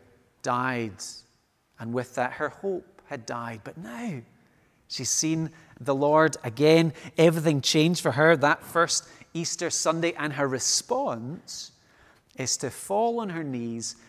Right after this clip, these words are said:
and to hold on to Jesus' feet. And then we read in verse seventeen, Jesus said,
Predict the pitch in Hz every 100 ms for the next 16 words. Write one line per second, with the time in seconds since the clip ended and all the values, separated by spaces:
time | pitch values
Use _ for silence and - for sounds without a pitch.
0 | _ - 123 120 127 - 190 160 147 135
1 | 131 117 110 95 107 113 107 107 - -
2 | 101 - - _ _ _ _ _ _ _
3 | _ _ _ - - - 170 147 185 226
4 | 220 190 170 160 - 170 139 131 - 151
5 | 123 107 143 196 220 202 - 127 98 98
6 | 98